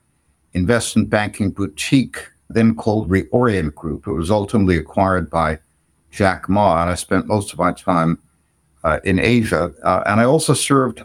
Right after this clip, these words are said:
on the board of an Israeli foundation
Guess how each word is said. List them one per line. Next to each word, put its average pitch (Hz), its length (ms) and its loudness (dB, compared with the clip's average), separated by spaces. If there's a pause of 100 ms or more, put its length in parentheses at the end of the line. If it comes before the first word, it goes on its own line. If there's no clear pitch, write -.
on 104 180 2
the 101 40 2
board 110 440 0
of 95 260 0
an 95 80 4
Israeli 135 440 0
foundation 82 680 -4